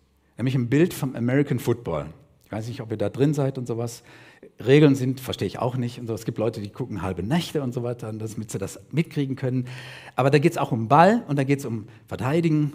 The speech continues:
und um Angreifen und so. Also das ist immer ziemlich klar, wer da angreift und wer da verteidigt. Ähm, und dann sagt er, „Hey,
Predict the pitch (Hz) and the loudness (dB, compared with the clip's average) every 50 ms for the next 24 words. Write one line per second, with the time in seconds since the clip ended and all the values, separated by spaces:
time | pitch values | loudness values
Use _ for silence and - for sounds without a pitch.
0 | - - 131 135 135 - 123 110 - - 127 - 123 - 87 82 80 - - 95 | -6 -6 -4 -4 -2 -4 -4 -6 -4 -4 -2 -2 -2 -2 -2 -4 -6 -8 -12 -12
1 | 95 92 87 82 - - 98 98 98 113 117 - 143 - 151 120 120 - - 135 | -12 -12 -12 -12 -10 -10 -8 -8 -6 -6 -6 -6 -6 -6 -4 -6 -4 0 2 2
2 | 135 123 - - - - - - - - 117 110 101 85 73 82 95 101 98 95 | 2 0 -2 -6 -12 -18 -20 -14 -8 -4 -2 -2 -2 -2 -2 -4 -4 -4 -4 -6
3 | 92 87 110 117 107 110 110 107 107 107 98 101 98 101 98 - - 101 - 104 | -6 -6 -6 -4 -2 -2 -2 -4 -4 -6 -6 -6 -6 -6 -6 -8 -12 -12 -10 -8
4 | 95 87 85 80 87 - - - - - - - - - - - - - 117 101 | -8 -8 -8 -10 -12 -16 -20 -20 -20 -20 -20 -20 -20 -20 -20 -18 -12 -8 -6 -6
5 | 95 92 85 85 - - _ - - - - - - _ - - _ _ _ _ | -4 -6 -8 -10 -14 -20 _ -20 -20 -20 -20 -20 -20 _ -20 -20 _ _ _ _
6 | _ _ _ _ _ _ _ _ _ _ _ _ _ _ _ _ _ _ - 131 | _ _ _ _ _ _ _ _ _ _ _ _ _ _ _ _ _ _ -2 2
7 | 135 151 147 143 180 165 147 180 160 156 143 - - - - - _ _ _ _ | 4 4 4 6 4 4 4 4 4 4 2 -4 -14 -20 -20 -20 _ _ _ _
8 | _ _ _ _ _ _ _ _ _ _ - - 170 156 139 - | _ _ _ _ _ _ _ _ _ _ -8 -4 -4 -4 -6 -8